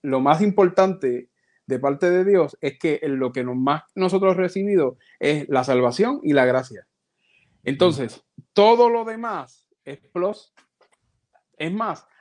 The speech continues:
Speaker 1: la gracia es un regalo, un don inmerecido. Es algo que el Señor nos regaló. Ajá.
Speaker 2: Quiero aprovechar que acabas de decir la gracia y la salvación,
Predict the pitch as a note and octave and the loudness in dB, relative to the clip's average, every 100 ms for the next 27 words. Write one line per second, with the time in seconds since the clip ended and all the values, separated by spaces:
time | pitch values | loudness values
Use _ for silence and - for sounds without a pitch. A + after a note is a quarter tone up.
0 | - - D3+ D3 D#3 G3+ D4+ - D#3 C3+ | -16 -6 -2 -2 0 0 0 -6 -10 -10
1 | - _ C#3+ D3+ G#3+ G#3 G3 G3+ E3 G3 | -14 _ -14 -12 -10 -10 -6 -4 -2 0
2 | G3+ F3+ E3+ _ _ D3+ D#3+ D#3+ E3 G3+ | 0 -2 -4 _ _ -8 -6 -2 0 0
3 | G#3 F#3 D3 C3+ D#3+ E3 A#2+ - _ - | -2 -2 -2 -2 -2 -4 -4 -8 _ -8
4 | D3 B2+ G3 A3 G#3 F#3 - C#3 C#3 C3+ | -6 0 0 0 -2 -2 0 -4 -2 -4
5 | C3+ F3+ G3+ E3 C#3 C3 - C3+ C3+ _ | -2 -2 -2 -4 -2 -4 -4 -8 -10 _
6 | _ _ _ - _ - B2+ C#3+ D3+ D3 | _ _ _ -20 _ 2 4 6 4 4
7 | - D3+ - A2 A2+ A#2 C3 C3 C#3 B2+ | 0 -4 -4 -4 -2 -2 -2 -4 -4 -2
8 | B2 B2+ C3 C3 B2+ A#2+ B2 A#2+ A#2 A#2 | 0 0 -2 -2 0 0 -2 0 0 0
9 | C#3+ C3 G#2+ | -2 -2 -4